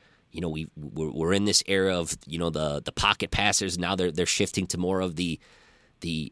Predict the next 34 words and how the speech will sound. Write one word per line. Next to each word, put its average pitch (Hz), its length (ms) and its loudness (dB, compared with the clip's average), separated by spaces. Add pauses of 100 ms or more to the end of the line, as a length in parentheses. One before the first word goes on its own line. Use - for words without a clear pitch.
athletic, 95 680 2
the, 85 140 0
the, 80 200 -4
the 76 220 -8
Patrick - 340 -4
Mahomes 92 500 -2
type, 95 320 -2
the, 76 120 -4
you 73 100 -6
know, 67 80 -6
Trevor 95 280 -2
Lawrence 92 340 0
coming 95 260 -2
into 92 160 0
the 90 120 0
N 92 80 0
F - 180 -4
L, 90 340 -2
Deshaun 92 420 0
Watson, 87 640 0
you 87 120 -10
know, 87 100 -6
those 90 220 0
type 95 200 -4
of 92 80 -4
guys. 87 300 2
But, 80 280 -4
but - 180 -8
the - 80 -14
classic - 520 -2
prolific 92 600 -2
pocket - 360 -4
passers, 87 540 -4
the, 73 240 -4